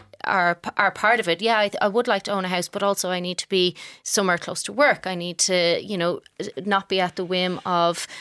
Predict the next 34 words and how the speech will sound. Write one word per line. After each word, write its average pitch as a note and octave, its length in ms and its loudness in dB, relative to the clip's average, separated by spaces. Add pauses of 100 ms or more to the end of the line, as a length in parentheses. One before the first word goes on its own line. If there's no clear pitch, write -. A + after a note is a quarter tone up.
(100)
public G3+ 260 0
transport. B3 380 2
I F3+ 60 2
don't G3 180 2
want F#3 100 0
to F#3+ 60 -4
get F3+ 120 -2
into F3 200 -4
a G3 40 -4
car B3 300 2
every F3+ 180 2
day E3 160 2
'cause E3+ 220 -4
I F3+ 80 0
worry F3 180 4
about F3 200 0
the F#3 80 -2
environment. G3+ 460 2
You A3 80 -2
know, A3 40 -2
there's A3+ 160 2
so A#3+ 120 2
many A#3 180 0
different G#3+ 360 -2
things G3+ 240 -2
at F3+ 120 -4
play G3 180 0
that F#3 140 -4
you F#3 80 -6
have F3+ 160 -10
to, F#3 180 0
to - 240 -4
worry G#3+ 200 4
about E3 260 0